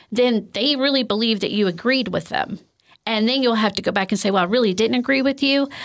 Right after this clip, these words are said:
I just did that because I was trying to get you to de-escalate." So then it looks like, you know, you lied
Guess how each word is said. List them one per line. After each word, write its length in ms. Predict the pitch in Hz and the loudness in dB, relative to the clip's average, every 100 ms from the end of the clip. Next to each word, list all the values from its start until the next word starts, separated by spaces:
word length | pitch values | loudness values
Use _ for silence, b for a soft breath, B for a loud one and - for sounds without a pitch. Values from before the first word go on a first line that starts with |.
| B | B
I 80 | - | -4
just 260 | 208 226 | -2 -2
did 160 | - 208 | 0 0
that 240 | 220 226 | 0 0
because 600 | 214 202 - 196 196 190 B B B | -2 -4 0 2 2 0 B B B
I 100 | 208 | -2
was 100 | 202 | 0
trying 220 | - 214 | 0 0
to 40 | |
get 260 | 190 196 190 | -2 -2 -2
you 60 | 190 | -2
to 120 | 165 | -2
de-escalate." 640 | 170 170 180 - - 117 | -2 -2 -2 -4 -4 -2
So 120 | - | 0
then 200 | 220 240 | 0 0
it 100 | 247 | -2
looks 320 | - 214 208 - | -2 -2 -2 0
like, 380 | 196 185 180 b b b b - | 0 0 -4 b b b b -2
you 180 | 311 | 0
know, 140 | 247 208 | 2 0
you 160 | 233 233 | 0 2
lied 520 | 233 415 - - | 2 0 -2 -6